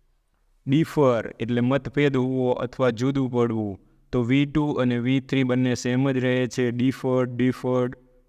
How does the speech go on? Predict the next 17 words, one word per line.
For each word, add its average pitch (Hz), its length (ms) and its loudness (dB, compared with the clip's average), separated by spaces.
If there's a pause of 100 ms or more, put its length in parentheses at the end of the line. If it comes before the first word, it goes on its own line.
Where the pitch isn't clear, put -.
(120)
વાક્ય 135 420 2
જુઓ. 113 420 0 (440)
We 147 480 2
differ 147 560 0
on 139 220 2
our 127 260 0
opinions 131 800 0 (140)
about 135 360 2 (160)
politics. 127 580 0 (280)
રાજકારણ 127 600 0
વિશેના 127 420 0
આપણા 127 340 0
અભિપ્રાયોમાં 135 760 0
આપણે 123 260 0
મતભેદ 120 680 -2
ધરાવીએ 113 540 0
છીએ. 113 480 -2